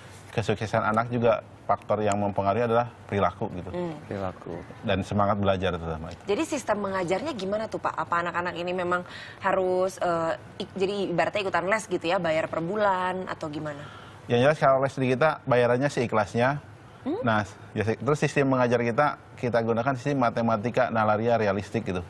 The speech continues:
Speaker 1: Jadi lebih ke arah nalar yang
Speaker 3: Nalaristik.
Speaker 1: ditekankan ya.
Speaker 3: Oke, itu seperti apa nalaristik? Apa proses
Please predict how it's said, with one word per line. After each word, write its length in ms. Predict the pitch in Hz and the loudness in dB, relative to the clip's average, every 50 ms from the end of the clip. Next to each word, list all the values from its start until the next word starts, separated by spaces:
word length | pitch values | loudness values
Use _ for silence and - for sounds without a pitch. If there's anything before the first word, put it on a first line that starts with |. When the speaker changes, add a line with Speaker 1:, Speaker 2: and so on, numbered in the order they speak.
| - - | -6 -4
Speaker 1:
Jadi 240 | 92 98 110 110 - - - - - - - | 0 0 0 0 -2 -6 -16 -20 -18 -12 -6
lebih 240 | - 101 104 104 101 | -2 0 0 0 2
ke 80 | - | 4
arah 240 | 113 98 101 104 101 107 104 | 4 4 4 4 2 0 0
nalar 240 | 101 104 110 113 104 104 | 0 2 2 2 0 0
yang 320 | 98 90 90 90 90 90 127 | -2 -4 -4 -4 -4 -4 -4
Speaker 3:
Nalaristik. 640 | 123 120 113 110 101 95 95 95 92 - - - | -2 -2 0 0 2 0 2 0 -2 -4 -4 -4
Speaker 1:
ditekankan 400 | 92 - 90 92 92 87 87 82 | -2 0 0 -2 -2 -4 -6 -4
ya. 160 | 85 87 82 85 - - - - | -4 -4 -6 -6 -10 -14 -8 -6
Speaker 3:
Oke, 320 | 117 117 - 117 95 76 98 | -6 -4 -2 -2 -2 -2 -2
itu 160 | - - 247 247 - - | -2 -2 -4 -6 -4 -6
seperti 320 | - - 180 175 185 196 233 | -4 -2 0 2 2 2 2
apa 160 | - 202 165 | 4 2 2
nalaristik? 640 | 151 143 143 139 135 131 135 120 - - 127 - - | 4 4 4 4 2 2 0 -4 -4 -6 -6 -2 -2
Apa 240 | - - - 139 | -2 0 0 -2
proses 480 | - - - 135 120 - 139 - - - | 0 0 -4 -2 -2 -2 -4 -4 -6 -10